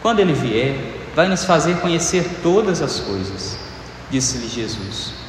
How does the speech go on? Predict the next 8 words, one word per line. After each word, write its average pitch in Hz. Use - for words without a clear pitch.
"Sou 156
eu 165
que -
estou 143
falando 123
contigo." 107
Nesse 120
momento, 117